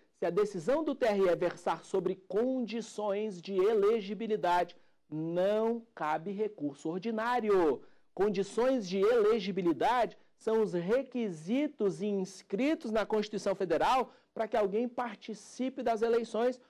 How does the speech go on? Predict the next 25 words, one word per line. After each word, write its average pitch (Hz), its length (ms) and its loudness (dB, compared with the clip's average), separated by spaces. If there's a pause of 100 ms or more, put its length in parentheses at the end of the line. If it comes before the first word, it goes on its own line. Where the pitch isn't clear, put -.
(200)
O 214 120 4
direito 214 640 0
de 196 120 -6
ser 196 260 0
votado, 165 880 0
o 170 120 6
direito 180 720 2
à 165 280 2
elegibilidade, 202 1400 2 (200)
sujeita-se 226 800 2
ao 226 80 4
preenchimento 226 800 -2
de 220 100 -2
alguns 254 420 2
requisitos. 269 800 -2 (260)
Requisitos 226 800 -2
estes 196 480 2
previstos 247 800 0
no 311 80 -2
artigo 247 340 -4
quatorze, 247 560 0
parágrafo 254 520 -4
terceiro 269 540 0
da 254 120 -2
Constituição. 247 600 -4